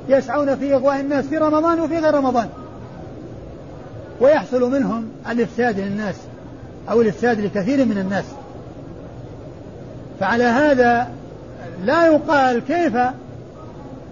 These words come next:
الحديث يقول سلسلة الشياطين مع أن الفساد يكون في رمضان والمعاصي والذنوب توجد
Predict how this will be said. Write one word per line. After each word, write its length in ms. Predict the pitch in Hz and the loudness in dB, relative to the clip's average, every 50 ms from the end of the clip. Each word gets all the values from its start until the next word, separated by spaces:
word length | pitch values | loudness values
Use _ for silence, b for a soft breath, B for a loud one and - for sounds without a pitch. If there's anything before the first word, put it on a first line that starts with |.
| - - - - - | -16 -16 -12 -6 -4
الحديث 320 | 226 214 - 262 269 240 226 | -2 0 2 2 4 4 4
يقول 260 | 254 254 269 262 262 | 2 4 2 2 2
سلسلة 360 | 262 285 262 277 269 262 247 254 | 2 0 0 4 4 4 4 2
الشياطين 680 | 226 - - 240 247 247 247 247 277 277 269 247 214 208 | 0 0 2 4 4 4 4 2 2 2 2 2 0 0
مع 260 | 226 226 214 247 254 | -2 -2 -2 -2 -2
أن 380 | 247 240 233 233 233 226 226 226 - - - - - - - - - - - - - - - - - - - - - - - - - - - - - - | 0 0 0 0 0 -2 -4 -6 -10 -12 -16 -16 -16 -16 -16 -16 -16 -16 -16 -16 -16 -16 -16 -16 -16 -16 -16 -16 -16 -16 -16 -16 -16 -16 -16 -8 -2 0
الفساد 600 | 247 247 226 170 220 190 - 247 247 240 220 180 | 2 2 2 2 0 2 2 4 4 4 4 4
يكون 380 | 226 226 220 - 262 247 233 202 | 2 2 2 2 2 2 2 2
في 120 | 165 226 | 2 2
رمضان 460 | 226 226 214 202 202 196 208 202 175 135 - - - - - - - - - - - - - - - - - - - - | 2 2 2 4 4 4 4 4 2 -2 -6 -12 -16 -16 -16 -16 -16 -16 -16 -16 -16 -16 -16 -14 -14 -14 -14 -12 -4 0
والمعاصي 640 | 214 240 240 240 240 233 208 254 262 240 170 233 | 2 2 4 4 2 2 2 2 2 2 2 4
والذنوب 400 | 247 247 240 226 240 254 262 247 - | 4 6 6 6 4 4 4 4 4
توجد 300 | 220 285 302 277 294 254 | 4 2 4 4 4 4